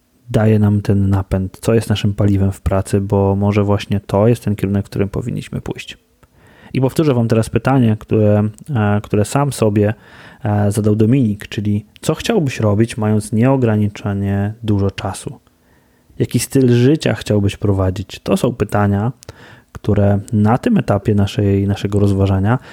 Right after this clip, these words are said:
myślę, że warto sobie zadać, bo one przynajmniej pozwolą nam zdefiniować, co tak naprawdę nas nakręca. A teraz oddamy głos Janowi. Jan jest, em, trenerem,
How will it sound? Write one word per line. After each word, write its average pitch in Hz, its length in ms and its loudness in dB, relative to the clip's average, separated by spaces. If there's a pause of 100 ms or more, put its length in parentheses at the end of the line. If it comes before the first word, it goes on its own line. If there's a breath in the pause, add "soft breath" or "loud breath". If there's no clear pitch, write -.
(160 loud breath)
myślę, 110 240 0
że 104 100 2
warto 101 320 0
sobie 107 240 -2
zadać, 98 320 2
bo 98 140 0
one 101 240 2
przynajmniej 113 500 0
pozwolą 101 560 2
nam 98 380 0
zdefiniować, 101 720 -2 (100)
co 208 120 -4
tak - 180 -2
naprawdę 101 380 0
nas 95 180 -4
nakręca. 98 520 -4 (1200)
A 147 80 0
teraz 123 420 -2 (380 loud breath)
oddamy 240 380 0
głos 165 220 2
Janowi. 113 520 0 (460 loud breath)
Jan 202 300 4
jest, - 320 0
em, 113 380 4
trenerem, 110 520 0